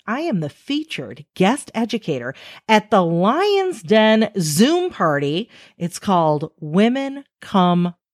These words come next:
First, and it is absolutely free. I'll be teaching you how to get clitorate and unlock hidden pleasure centers in the vulva and the vagina. And yes, they are giving away so many prizes. It's ridiculous. Again,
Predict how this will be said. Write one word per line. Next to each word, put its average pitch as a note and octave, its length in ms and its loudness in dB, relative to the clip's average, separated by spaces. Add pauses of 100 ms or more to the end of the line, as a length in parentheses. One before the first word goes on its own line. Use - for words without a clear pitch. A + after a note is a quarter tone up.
First, C#3+ 520 -2 (100)
and A3+ 460 -2 (460)
it C#4+ 160 0
is A2 300 -2 (160)
absolutely G3 1500 -2
free. - 720 -16 (300)
I'll B3 220 4
be D4+ 160 0
teaching C4+ 400 -4
you G#3 80 0
how A3+ 180 -2
to A3 100 -2
get F#3 300 -4
clitorate D#4 600 2
and F3+ 240 -4
unlock A#3+ 540 -2
hidden G#3+ 380 -8
pleasure A#3+ 440 -6
centers A#3+ 560 -6
in D3+ 100 -8
the C3 80 -10
vulva F3+ 580 -2 (280)
and E3 100 0
the D#3 60 0
vagina. F#3 680 4
And F3+ 140 0
yes, G3 380 -2
they G#3+ 180 2
are F#3+ 140 2
giving F#3+ 440 0
away F3+ 360 -2
so F3 260 -2
many F#3+ 160 -2
prizes. F3 560 -4
It's A3+ 240 -6
ridiculous. E3+ 560 -4
Again, G#3+ 380 0